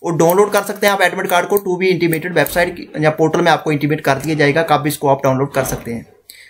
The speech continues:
तो ये एक फुल नोटिफिकेशन निकाला गया है, इसमें एलिजिबिलिटी क्राइटेरिया पूरा का पूरा जहाँ पे बताया गया है, तो आप इन पोस्ट के लिए एलिजिबल, अ, अप्लाई कर सकते हैं अगर आप इस पोस्ट के लिए एलिजिबल हैं।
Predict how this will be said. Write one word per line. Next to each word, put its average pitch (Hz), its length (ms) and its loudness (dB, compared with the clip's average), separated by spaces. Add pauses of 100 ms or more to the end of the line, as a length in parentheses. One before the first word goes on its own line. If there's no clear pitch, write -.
(160)
तो 170 80 0
ये 180 120 4
एक 196 100 0
फुल 214 220 2
नोटिफिकेशन 190 520 2
निकाला 185 340 2
गया 170 180 2
है, - 260 -4
इसमें 175 220 0
एलिजिबिलिटी 165 460 2
क्राइटेरिया 160 460 0
पूरा 147 240 0
का 143 100 0
पूरा 151 180 2
जहाँ 139 180 2
पे 147 100 0
बताया 135 320 2
गया 156 160 4
है, 165 220 -4 (320)
तो 147 100 2
आप 160 320 2
इन 170 120 -6
पोस्ट 156 340 -4
के 160 100 0
लिए 147 140 4
एलिजिबल, 143 400 2
अ, 135 420 -2
अप्लाई 139 280 2
कर 147 140 0
सकते 185 260 -6
हैं 175 60 2
अगर 160 160 2
आप 156 160 2
इस 151 80 -8
पोस्ट 147 260 -2
के 147 100 -4
लिए 143 100 2
एलिजिबल 143 400 2
हैं। 185 220 -2